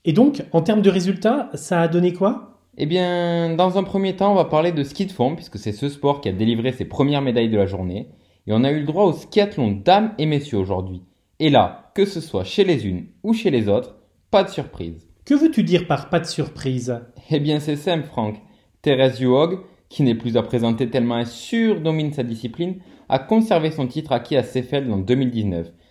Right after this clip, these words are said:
Speaker 2: Derrière, on retrouve deux Suédoises avec, dans l'ordre, Frida Karlsson et Ebba Andersson.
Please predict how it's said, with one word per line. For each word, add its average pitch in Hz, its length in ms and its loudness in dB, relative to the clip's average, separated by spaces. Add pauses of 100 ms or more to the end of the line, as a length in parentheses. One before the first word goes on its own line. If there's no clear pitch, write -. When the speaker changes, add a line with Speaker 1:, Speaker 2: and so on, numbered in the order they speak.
(140)
Speaker 2:
Derrière, 101 580 0 (240)
on 117 140 0
retrouve 117 360 0
deux 135 140 0
Suédoises 113 580 0
avec, 101 300 -2
dans 127 140 2
l'ordre, 95 360 0
Frida 147 300 -2
Karlsson 110 540 -2 (260)
et 107 240 -4
Ebba 165 200 2
Andersson. 107 520 -6